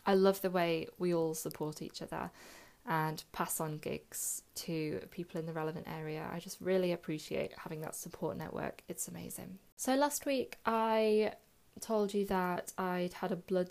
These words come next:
test because I suspected that my iron was low. Uh, my G P called me this week and told me that I am in fact anemic. My iron is so low that I need to take three iron tablets a day for three months.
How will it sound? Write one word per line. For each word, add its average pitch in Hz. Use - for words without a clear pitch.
test -
because 180
I 170
suspected -
that -
my 180
iron 170
was 170
low. -
Uh, 175
my 196
G 254
P 240
called 214
me 185
this 170
week 170
and 175
told 175
me 165
that 170
I 175
am 165
in 165
fact 170
anemic. 165
My 196
iron 202
is 202
so 214
low 175
that -
I 180
need 175
to -
take -
three 208
iron 180
tablets 175
a 190
day 160
for 185
three 185
months. -